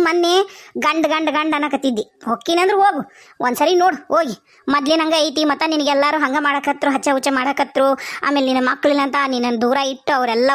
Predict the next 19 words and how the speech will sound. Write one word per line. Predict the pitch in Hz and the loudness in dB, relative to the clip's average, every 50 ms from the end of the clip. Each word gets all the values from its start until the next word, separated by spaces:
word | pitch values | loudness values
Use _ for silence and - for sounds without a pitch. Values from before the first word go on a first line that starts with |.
| 269 262 | 2 0
ಒದ್ದಾಗಿ | 262 233 269 269 262 254 247 | 0 0 0 -2 0 0 0
ನಿನಗ | 247 247 233 262 254 - | 0 0 0 -2 -2 -2
ಕಾಟ | 254 226 - 262 - - | -4 -4 -4 -6 -4 -4
ಕೊಟ್ರು | 269 254 - _ _ - - 339 370 381 359 | -4 -4 -6 _ _ -2 0 2 4 4 2
ಅಂದ್ರ | 320 254 233 247 320 - | 2 0 0 -2 0 -2
ಕೊಟ್ಟ | 320 311 294 285 - | -2 -4 -2 -2 -2
ಕೊಡ್ತಾರ, | 554 359 - 554 554 320 285 233 202 220 - - 247 | -2 0 0 0 0 0 0 -2 -4 -6 -6 -4 0
ಅದೇನ್ | 240 359 392 370 - | 2 2 2 4 4
ಸುಳ್ಳಲ್ಲ. | 302 349 359 311 277 233 233 311 605 659 - - - - - - - - - _ _ _ _ - - | 4 2 2 2 0 0 0 -2 -2 -4 -8 -16 -20 -20 -20 -20 -20 -20 -20 _ _ _ _ -4 0
ನೋಡು, | 554 587 571 - - - - _ _ - 392 | 2 2 2 2 -2 -10 -20 _ _ 0 2
ನೀನ | 403 403 392 392 370 | 4 4 4 2 0
ವಿಚಾರ | 359 - 349 349 359 359 | 0 0 2 2 2 2
ಮಾಡು. | 381 392 320 - - - _ _ _ _ _ _ _ _ - | 0 0 0 -2 -6 -6 _ _ _ _ _ _ _ _ -8
ಸರಿ, | - - 415 392 359 - - _ _ _ _ _ _ _ _ _ _ _ - _ _ _ _ _ _ _ - | -2 0 0 0 0 -2 -8 _ _ _ _ _ _ _ _ _ _ _ -20 _ _ _ _ _ _ _ -2
ನೋಡು, | - 403 381 277 220 - _ _ _ - _ _ _ - | 0 0 0 0 -2 -12 _ _ _ -20 _ _ _ -2
ಹೇಳು. | - 392 381 285 240 - _ _ _ _ _ _ _ _ _ _ _ _ _ _ _ _ _ _ _ - _ _ _ _ _ _ _ _ _ - - - - _ _ _ _ _ _ _ _ _ | 0 0 0 0 -4 -10 _ _ _ _ _ _ _ _ _ _ _ _ _ _ _ _ _ _ _ -20 _ _ _ _ _ _ _ _ _ -14 -14 -14 -14 _ _ _ _ _ _ _ _ _
ನಂಗೂ | 453 - - 311 277 254 262 277 320 285 | -10 -6 -4 -2 0 2 2 2 2 2
ಅದ | 262 285 285 269 | 2 0 0 0
ಗೊತ್ತಾಗೋಲ್ದವ. | 294 269 - 294 277 285 285 269 277 269 | -2 -2 0 -2 0 2 2 2 2 0